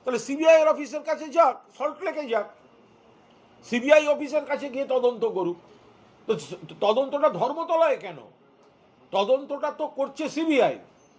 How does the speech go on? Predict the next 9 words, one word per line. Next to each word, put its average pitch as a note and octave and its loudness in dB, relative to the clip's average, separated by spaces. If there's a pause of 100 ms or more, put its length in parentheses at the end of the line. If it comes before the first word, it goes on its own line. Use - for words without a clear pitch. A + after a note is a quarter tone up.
(1600)
বিচার C#4 2 (100)
চলছে C#4 -2
শি-, A#3 -8
শিয়ালদা C#4+ 4
কোর্টে, E3+ -6
মনিটর B3+ -4
করছে C#4+ -6
সুপ্রিম D#4 -4
কোর্ট। G3 -2